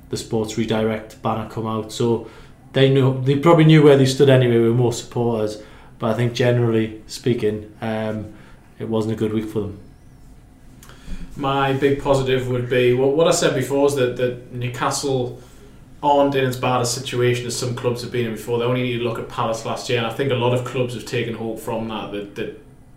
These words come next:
Speaker 2: look, you can recover f-, from a rocky start, and Newcastle, yes, they do lack attacking players. They're gonna have to, to work on that. They're gonna have to start getting back to that team ethic and teamwork that they had before, where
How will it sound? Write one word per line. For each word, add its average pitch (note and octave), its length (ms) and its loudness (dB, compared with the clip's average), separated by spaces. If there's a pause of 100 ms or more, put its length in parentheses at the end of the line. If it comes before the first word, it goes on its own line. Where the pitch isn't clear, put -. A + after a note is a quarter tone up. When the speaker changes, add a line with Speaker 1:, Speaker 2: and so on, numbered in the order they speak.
(200)
Speaker 2:
look, A#2+ 260 -6
you A#2 80 -8
can A#2+ 280 -6
recover A#2 380 -6
f-, A2 80 -8
from - 340 -14
a - 40 -8
rocky A2 300 -6
start, A2 400 -8
and G#2 280 -10
Newcastle, A#2 560 -8 (500)
yes, C#3 300 0
they A#2+ 140 0
do B2+ 360 0
lack B2+ 300 -2
attacking B2 440 -4
players. B2 360 0
They're A#2 100 -6
gonna A2+ 160 -6
have B2 220 -4
to, - 280 -8
to C3 80 -6
work A#2+ 300 0
on A#2 160 -4
that. A#2+ 180 -6
They're A2+ 100 -6
gonna A#2 140 -6
have A2+ 100 -10
to A#2+ 80 -12
start A#2 400 -4
getting A#2 280 -4
back A#2+ 300 -4
to A#2+ 100 -6
that A#2 220 -4
team A#2+ 260 -6
ethic A2+ 460 -12
and A2+ 280 -12
teamwork A#2+ 540 -4
that - 60 -18
they G#2+ 100 -6
had G#2+ 120 -6
before, A2+ 420 -4
where G#2+ 260 -6